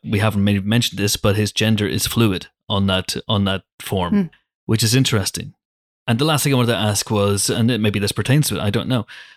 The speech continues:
Speaker 1: Um, apart from any other great cameos, you think? I think obviously Galactus is gonna turn up at the end and, uh,
Speaker 2: Eat them all.
Speaker 1: <laughs>
Speaker 2: Ah!
Speaker 1: and, f-, and f-, yeah, eat, you know, just go, "Galactus hungry, nom nom nom," and, uh, you know, he's gonna fuck shit up as he should do 'cause he's Galactus.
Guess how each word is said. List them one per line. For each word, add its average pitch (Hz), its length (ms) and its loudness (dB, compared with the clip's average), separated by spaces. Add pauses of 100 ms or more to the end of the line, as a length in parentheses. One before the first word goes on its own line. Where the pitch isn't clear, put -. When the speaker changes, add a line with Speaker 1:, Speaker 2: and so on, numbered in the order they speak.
(140)
Speaker 1:
Um, 117 480 0 (240)
apart 123 320 -2
from 101 420 -2 (160)
any 110 200 2
other 101 240 0 (120)
great 104 180 2
cameos, 156 400 2
you 120 80 0
think? 147 220 2
I 101 80 0
think 101 180 0
obviously 98 260 -2
Galactus 131 460 -2
is 123 60 0
gonna 127 180 0
turn 135 200 2
up 139 120 0
at 123 60 -2
the 127 120 0
end 151 260 2
and, 107 480 -2
uh, 104 300 0
Speaker 2:
Eat 269 160 -2
them 285 120 2
all. 262 320 4
Speaker 1:
<laughs> - 20 -8
Speaker 2:
Ah! 370 480 4
Speaker 1:
and, - 40 -2
f-, - 120 -2 (240)
and 107 100 0 (160)
f-, 127 140 0
yeah, 131 240 4 (100)
eat, 143 200 -2
you 151 80 2
know, 123 80 2
just 123 180 0
go, 92 220 -2
"Galactus 143 380 0
hungry, 151 360 0
nom 123 260 0
nom 117 240 0
nom," 107 360 0
and, 110 460 2
uh, 113 360 4
you 127 80 2
know, 117 100 2
he's 104 140 0
gonna 107 180 2
fuck - 300 -2
shit 135 240 0
up 127 220 -2
as 107 240 -2
he 104 80 -4
should 120 260 0
do 98 180 0
'cause 95 120 -8
he's 98 140 -4
Galactus. 101 640 -4